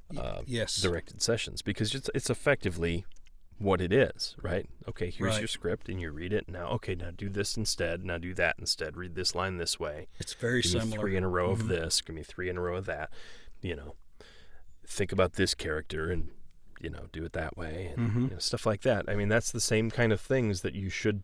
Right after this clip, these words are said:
Speaker 2: encounter in, maybe only in good directed sessions.
Speaker 1: Mm-hmm.
Speaker 2: <laughs>
Speaker 1: Mm-hmm.
Speaker 2: Certainly
Speaker 1: Right.
Speaker 2: not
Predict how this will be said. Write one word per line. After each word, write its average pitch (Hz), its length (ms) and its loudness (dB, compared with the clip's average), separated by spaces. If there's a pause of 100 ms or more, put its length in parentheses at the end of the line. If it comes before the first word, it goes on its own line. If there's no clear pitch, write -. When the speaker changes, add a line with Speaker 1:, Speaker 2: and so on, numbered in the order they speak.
(140)
Speaker 2:
encounter 98 720 0
in, 90 320 0 (880)
maybe 151 340 12
only 107 280 12
in 82 260 0
good 147 280 10
directed - 520 6
sessions. - 640 0
Speaker 1:
Mm-hmm. 147 380 10 (260)
Speaker 2:
<laughs> 127 140 10
Speaker 1:
Mm-hmm. 131 400 10
Speaker 2:
Certainly 123 340 10
Speaker 1:
Right. 135 80 12
Speaker 2:
not 117 160 10